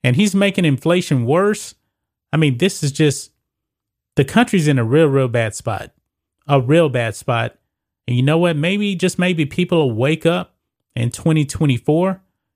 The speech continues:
and not vote for Biden, and they'll end up voting for Trump. I believe that, I re-, truly do believe, folks, that you're gonna have Biden voters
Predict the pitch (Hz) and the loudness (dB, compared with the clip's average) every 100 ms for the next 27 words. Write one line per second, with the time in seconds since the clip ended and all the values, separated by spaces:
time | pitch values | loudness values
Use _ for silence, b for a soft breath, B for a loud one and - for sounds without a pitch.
0 | - 117 131 151 113 156 151 127 127 165 | -4 0 2 0 0 0 0 0 2 0
1 | 190 196 _ _ _ _ _ _ _ - | -2 -6 _ _ _ _ _ _ _ -4
2 | 123 143 190 190 165 180 185 180 _ _ | 0 2 2 0 0 2 0 -2 _ _
3 | - 107 135 180 165 143 185 151 180 185 | -12 -2 0 0 -2 -2 -2 0 0 2
4 | 175 156 147 127 _ _ _ _ _ _ | 0 2 0 -2 _ _ _ _ _ _
5 | _ _ _ - 139 170 175 - 220 185 | _ _ _ 0 2 2 -2 0 0 2
6 | 196 165 165 143 139 123 - 127 113 _ | 0 2 2 2 -2 -2 -2 -2 -2 _
7 | _ _ _ _ _ - 135 180 202 170 | _ _ _ _ _ -4 0 2 2 2
8 | 170 123 113 139 170 151 120 123 117 113 | 0 -2 0 0 2 0 0 0 0 -4
9 | 117 - | -6 -14